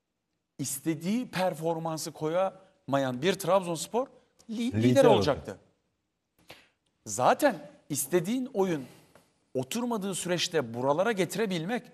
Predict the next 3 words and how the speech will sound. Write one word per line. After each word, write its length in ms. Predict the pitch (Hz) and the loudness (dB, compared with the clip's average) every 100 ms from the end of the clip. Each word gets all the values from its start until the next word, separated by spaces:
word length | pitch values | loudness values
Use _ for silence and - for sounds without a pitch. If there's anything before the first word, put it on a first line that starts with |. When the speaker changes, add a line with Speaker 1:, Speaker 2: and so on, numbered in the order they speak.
| - | -6
Speaker 1:
önemli. 560 | 135 139 139 165 123 - - - - - - _ _ | 0 2 2 2 0 -4 -18 -20 -20 -20 -20 _ _
Ama, 280 | 165 110 104 - _ _ _ _ _ _ _ | 0 2 -2 -4 _ _ _ _ _ _ _
e, 840 | 127 123 123 120 120 117 117 117 117 | -2 0 -2 -4 -6 -8 -10 -10 -14